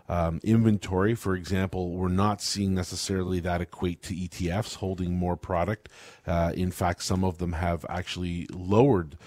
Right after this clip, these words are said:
their inventories, but as a whole, central banks seem to be, uh,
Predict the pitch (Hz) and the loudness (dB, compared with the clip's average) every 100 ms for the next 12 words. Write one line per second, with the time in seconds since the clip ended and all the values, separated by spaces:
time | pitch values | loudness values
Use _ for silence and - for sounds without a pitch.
0 | - - 90 92 85 92 90 87 - 95 | -20 -14 -2 0 2 0 0 -2 -2 0
1 | 87 82 78 - 110 101 - - - 90 | 0 -2 -2 2 4 2 -4 -16 -4 0
2 | 90 92 92 123 98 98 92 98 90 90 | 2 2 4 2 2 0 -2 -2 -2 -2
3 | 87 - 95 92 - 101 92 80 92 92 | -4 -4 -2 -4 -4 -6 -6 -4 -2 0
4 | 87 - - - | -2 -8 -20 -8